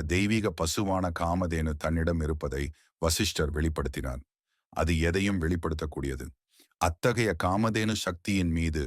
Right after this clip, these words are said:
பேராசை கொண்ட கௌசிகன் அந்த பசுவை தன்னிடம் கொடுக்கும்படி கோரினார்.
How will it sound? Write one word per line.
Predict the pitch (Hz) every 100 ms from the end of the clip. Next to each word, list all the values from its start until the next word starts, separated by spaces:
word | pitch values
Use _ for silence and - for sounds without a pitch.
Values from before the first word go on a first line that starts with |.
| 71
பேராசை | - 87 90 85 85
கொண்ட | 76 80 76
கௌசிகன் | 73 76 - 76 65 64 _ _ _ - -
அந்த | 98 98
பசுவை | 80 90 87 131 123 104
தன்னிடம் | 92 92 92 95
கொடுக்கும்படி | 85 87 87 87 78 76
கோரினார். | 73 73 67 64 67